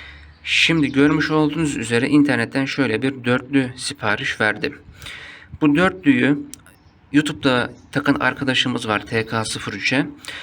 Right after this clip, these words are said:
Aynı dediği gibi, e, bağladım. Fakat yorumlarını da inceledim ben o arkadaşın. Yorumlarını inceledikten sonra şöyle göstereyim.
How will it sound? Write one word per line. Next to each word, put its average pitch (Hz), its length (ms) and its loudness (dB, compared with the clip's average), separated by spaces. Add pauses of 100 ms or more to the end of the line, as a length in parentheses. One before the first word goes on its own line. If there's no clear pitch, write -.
(220)
Aynı 156 400 2
dediği 151 280 6
gibi, 135 420 2
e, 104 460 0 (320)
bağladım. 165 560 0 (260)
Fakat - 680 -4 (240)
yorumlarını 156 680 2
da 120 60 0
inceledim 139 720 2
ben 107 140 0
o 110 140 0
arkadaşın. 113 680 0 (600)
Yorumlarını 151 540 6
inceledikten 156 760 2
sonra 131 420 -2
şöyle 143 360 0
göstereyim. 139 600 2